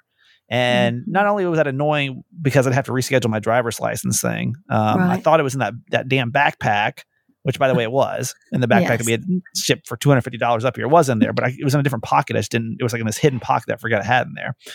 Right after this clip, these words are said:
Speaker 2: Mm-hmm.
Speaker 1: Um, so I'm kinda, I'm kinda panicked. I'm like, "Oh my God, Mom, I can't find it. Uh, do you, could you remember seeing it in the backpack, or did it, could have fallen out, or could they have taken it out, you think, put it somewhere else?" I don't know. Um, so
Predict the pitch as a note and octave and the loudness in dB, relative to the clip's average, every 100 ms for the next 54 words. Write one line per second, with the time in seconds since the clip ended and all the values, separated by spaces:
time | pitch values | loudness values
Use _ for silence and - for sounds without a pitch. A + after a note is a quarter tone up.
0 | - G#3+ E3+ F3 E3+ F3 B2 A#2+ A#2 A2+ | -2 2 2 0 -2 -2 0 2 0 -2
1 | A#2+ - _ - _ _ _ _ - - | -6 -12 _ -20 _ _ _ _ -18 -8
2 | C3 D3 C3+ A#2 D3 A#2+ - C#3+ C3+ C3 | -2 0 0 -2 -2 -2 0 0 0 2
3 | C3 A#2+ A2 A#2 A#2+ A2 A#2 A2 A#2 G#2+ | 2 0 -2 -2 -2 0 2 2 0 -2
4 | - A#2 - C#3 C#3+ C#3 B2+ A#2 A2 A2 | -4 -6 0 2 2 0 0 0 2 0
5 | G#2+ A2 A#2+ B2+ C3 C3+ A#2 C3 A2+ - | 0 -2 -2 -4 -4 -6 -2 0 0 0
6 | D3+ A2+ C#3 F3 - F3 D#3+ D3+ A2 G2+ | -2 0 0 0 -2 -2 0 -2 -6 -8
7 | G#2+ A2+ - D3 A#2 D3 E3+ E3+ E3 A2+ | -4 -4 0 0 0 -2 0 2 0 0
8 | G#2 A2 G2+ E3+ E3 D3+ E3 D#3+ E3 D#3+ | -4 -6 -2 0 0 0 2 2 0 0
9 | D3+ A#2+ C#3 C#3 C#3 C#3+ D3 C#3+ A#2+ C3+ | 0 0 -4 -4 -2 0 2 2 0 0
10 | G#2 - - - - - _ - C3 B2+ | 0 -2 -14 -20 -20 -20 _ -4 0 0
11 | B2 A#2+ A#2 B2 E3 D3 C#3 C#3 C3+ C3 | 0 -2 -6 -8 -2 0 0 0 0 -2
12 | B2+ | -4